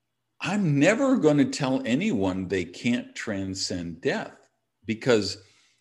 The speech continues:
if you read my book, Mad Genius, or if you read my book, Risky is the New Safe, I believe that there are people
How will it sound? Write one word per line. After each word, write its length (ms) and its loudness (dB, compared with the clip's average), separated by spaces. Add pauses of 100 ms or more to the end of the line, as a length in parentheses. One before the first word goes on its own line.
(240)
if 160 -2
you 200 4
read 320 2
my 200 -2
book, 360 -2
Mad 320 -6
Genius, 640 -2
or 180 -8
if 140 -10
you 100 -6
read 260 -4
my 160 -6
book, 360 -6
Risky 480 -4
is 160 -2
the 100 -10
New 180 -8
Safe, 460 -4 (560)
I 200 -2
believe 680 0 (100)
that 360 -2
there 380 4
are 200 2
people 720 -6